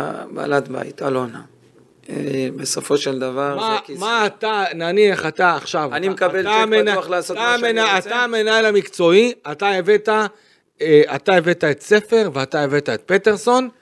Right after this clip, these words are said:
Speaker 1: אני
Speaker 2: ויש
Speaker 1: מקבל צ'ק פתוח ואני
Speaker 2: מה
Speaker 1: יכול
Speaker 2: זה
Speaker 1: לעשות
Speaker 2: צ'ק?
Speaker 1: מה שאני רוצה.
Speaker 2: מה זה צ'ק פתוח? אתה, כמו שאתה הבאת, כמו שקיבלת צ'ק פתוח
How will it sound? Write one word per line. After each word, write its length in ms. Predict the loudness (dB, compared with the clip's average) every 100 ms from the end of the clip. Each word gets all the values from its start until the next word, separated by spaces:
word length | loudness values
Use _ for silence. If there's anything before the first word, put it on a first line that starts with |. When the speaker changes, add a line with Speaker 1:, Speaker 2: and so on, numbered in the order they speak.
| _ -4
Speaker 1:
אני 200 | 0 2
Speaker 2:
ויש 140 | 4 4
Speaker 1:
מקבל 220 | 4 0
צ'ק 220 | 0 0
פתוח 380 | 0 -2 0 -2
ואני 180 | -2 -4
Speaker 2:
מה 60 | 0
Speaker 1:
יכול 40 | 0
Speaker 2:
זה 140 | 0
Speaker 1:
לעשות 80 | 0 0
Speaker 2:
צ'ק? 40 |
Speaker 1:
מה 80 | 2
שאני 260 | -2 0 0
רוצה. 260 | 0 -2
Speaker 2:
מה 100 | -2
זה 60 | -2
צ'ק 160 | -2
פתוח? 420 | 0 0 0 -2 -6
אתה, 240 | 0 0 0
כמו 220 | -2 -4
שאתה 340 | 0 -2 2 2
הבאת, 340 | 4 2 2 -4 -6
כמו 160 | -4 -4
שקיבלת 520 | -2 -4 0 0 0
צ'ק 260 | -4 -4 -4
פתוח 600 | -8 -2 2 2 0